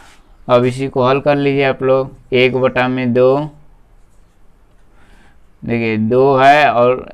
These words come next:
आठ में से एक घट जाएगा, सात, माइनस सात दूना क्या हो जाएगा, माइनस चौदह। इसको हल के लिए कर लीजिए, देखिए माइनस दस और एक है, तो दस में से एक चला जाएगा, माइनस नौ, और माइनस सात से गुणा कर लेंगे तो कितना हो जाएगा,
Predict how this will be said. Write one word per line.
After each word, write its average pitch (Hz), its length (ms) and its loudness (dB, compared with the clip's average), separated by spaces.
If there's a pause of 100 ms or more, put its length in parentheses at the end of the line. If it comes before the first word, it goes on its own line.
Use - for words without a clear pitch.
(100)
आठ 127 300 2
में 139 120 -4
से 139 240 -4
एक 131 120 -4
घट 135 160 -4
जाएगा, 139 300 -2
सात, 151 480 0
माइनस 131 560 0
सात 139 220 2
दूना 139 340 -4
क्या 139 200 0
हो 135 80 0
जाएगा, 160 460 -2 (500)
माइनस 127 720 -2 (120)
चौदह। 117 600 0 (560)
इसको 120 300 -6
हल 139 180 4
के 139 120 -4
लिए 139 240 -2 (160)
कर 139 120 0
लीजिए, 143 440 0
देखिए 123 320 -4
माइनस 131 460 -2
दस 143 340 2
और 127 280 -2
एक 131 360 0
है, 107 180 -8 (460)
तो 113 80 -8
दस 123 280 0
में 139 120 -6
से 131 220 -2
एक 131 120 -4
चला 135 200 -2
जाएगा, 139 340 -2
माइनस 135 420 -4
नौ, 151 160 -4
और 135 300 -2
माइनस 127 460 -4
सात 131 200 -2
से 139 160 -4
गुणा 131 200 0
कर 139 160 -4
लेंगे 135 280 -4
तो 131 140 -6
कितना 135 340 -6
हो 131 60 -4
जाएगा, 143 380 0